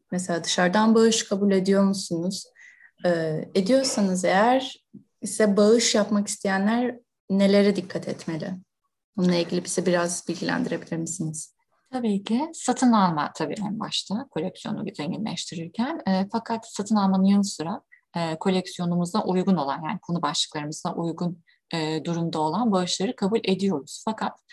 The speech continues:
Speaker 2: e, şu anda fiziki olarak, yani yerle ilgili, e, çok rahat bir durumda, konumda değiliz.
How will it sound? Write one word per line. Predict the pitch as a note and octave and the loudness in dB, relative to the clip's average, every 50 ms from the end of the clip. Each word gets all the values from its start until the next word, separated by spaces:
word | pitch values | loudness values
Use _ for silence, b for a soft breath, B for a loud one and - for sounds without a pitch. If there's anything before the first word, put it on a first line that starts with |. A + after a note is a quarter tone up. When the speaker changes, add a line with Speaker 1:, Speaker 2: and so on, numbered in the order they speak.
| B B B B B - | B B B B B -6
Speaker 2:
e, | E3 E3+ E3+ | -6 -4 -4
şu | E3+ - A#3 A3 | -2 0 2 2
anda | G#3 G3+ A3 | 2 2 2
fiziki | G3+ - G3+ F#3+ - F#3 F#3+ - - - G3+ | 0 0 0 -2 -2 -4 -8 -8 -4 -2 -2
olarak, | E3 D3+ D3 D#3 E3 E3+ F3 - - | 0 0 -2 -2 -4 -4 -6 -6 -6
yani | - C#3+ D#3 D#3 | -6 -6 -4 -4
yerle | D#3 E3 E3+ F3 E3+ E3 - | -2 0 0 0 0 -2 -2
ilgili, | - D3 C#3+ D#3 D3+ E3+ F#3+ C#4+ - _ b b b b b - | -2 -4 -4 -4 -6 -4 -6 -6 -8 _ b b b b b -8
e, | E3+ E3 D#3+ | -6 -6 -4
çok | D#3 - F#3+ - | -4 -4 -4 -2
rahat | E3+ E3 E3+ F#3 F#3 - - - | -2 -2 0 0 -2 -2 -4 -8
bir | - - - - - - - | -8 -8 -6 -10 -10 -8 -6
durumda, | D#3+ D#3 D#3 E3 F3 E3+ F3 F3 | -4 -4 -4 -4 -4 -6 -6 -6
konumda | - E3 D#3 C#3+ D#3 E3+ F#3+ G3+ F3+ | -6 -6 -6 -4 -4 -2 -2 0 0
değiliz. | F#3+ F3+ E3+ C3 F3+ G#3 - - - - | 0 0 0 0 -2 -4 -6 -8 -12 -14